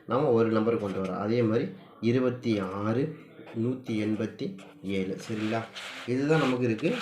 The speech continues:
இதில் நம்ம கொஞ்சம் ஆல் போர்டு மாத்தி கொடுத்தோம். but நம்ம போர்டு வைஸா பார்த்து நமக்கு சூப்பராவே கொடுத்துருந்தோம். இங்க பாருங்க, நம்ம நூத்தி எண்பத்தி ஏழு தான் கொடுத்துருக்கோம். நூத்தி எண்பத்தி ஏழு தான் நமக்கு வரும்னு எதிர்பார்த்தோம். ஏன்னா,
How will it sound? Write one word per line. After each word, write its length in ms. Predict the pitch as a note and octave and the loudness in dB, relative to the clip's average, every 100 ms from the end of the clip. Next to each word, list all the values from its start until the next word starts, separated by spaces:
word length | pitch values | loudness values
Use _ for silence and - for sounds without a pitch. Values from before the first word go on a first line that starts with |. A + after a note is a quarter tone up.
| - - | -6 -4
இதில் 220 | - D#3 | 4 6
நம்ம 140 | D#3 C#3 | 8 6
கொஞ்சம் 260 | C3 A#2+ | 4 2
ஆல் 200 | C#3+ E3 | 4 6
போர்டு 240 | D#3+ D#3+ D3+ | 8 6 6
மாத்தி 280 | B2+ B2+ B2 | 2 0 0
கொடுத்தோம். 320 | A2+ A#2+ D3 | 0 0 0
but 100 | B2+ | 2
நம்ம 220 | A#2+ A2+ A2 | 2 0 0
போர்டு 260 | A#2 D3 | 4 6
வைஸா 220 | D#3 D3+ C#3+ | 6 4 0
பார்த்து 260 | - C#3 | 0 2
நமக்கு 240 | - - A2+ | 2 0 -2
சூப்பராவே 400 | A#2+ A#2 A#2 A2 | -2 0 0 0
கொடுத்துருந்தோம். 420 | G2 F#2+ F#2 E2+ - - | -2 -4 -8 -10 -14 -18
இங்க 200 | - A2 | -12 -4
பாருங்க, 220 | G#2 G#2 G#2 | 2 2 2
நம்ம 160 | G2+ | 2
நூத்தி 240 | G#2 B2+ A#2+ | 2 0 2
எண்பத்தி 320 | A2 A2 A2+ | 2 2 0
ஏழு 140 | G#2+ G#2 | 0 0
தான் 140 | A#2 | 0
கொடுத்துருக்கோம். 360 | G2 F#2+ G2 G#2 | -2 -4 -4 -2
நூத்தி 280 | A2 - - - - - - | -2 -4 -10 -12 -18 -18 -6
எண்பத்தி 460 | G2+ A2+ A#2+ A#2+ A2+ G2+ | -2 2 2 0 -2 0
ஏழு 220 | A2 B2 B2 | 2 4 2
தான் 160 | B2 | 2
நமக்கு 220 | A2 G2 | 0 -2
வரும்னு 300 | G2 G#2 A2+ | -2 0 0
எதிர்பார்த்தோம். 480 | G2 G#2 F#2+ F#2 F#2+ | 0 -2 -4 -4 -2
ஏன்னா, 160 | G2+ | -2